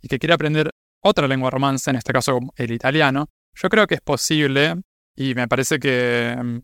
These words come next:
es algo que está al alcance de la mano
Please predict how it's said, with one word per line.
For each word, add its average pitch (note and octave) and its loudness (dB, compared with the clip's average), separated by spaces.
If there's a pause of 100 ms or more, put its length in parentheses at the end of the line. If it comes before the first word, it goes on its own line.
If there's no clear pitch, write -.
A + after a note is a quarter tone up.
(280)
es C#3 -2
algo C#3 2
que A#2 -8
está B2+ 0
al D3+ -6
alcance C#3+ 0
de C#3 4
la A#2+ 2
mano C#3+ 2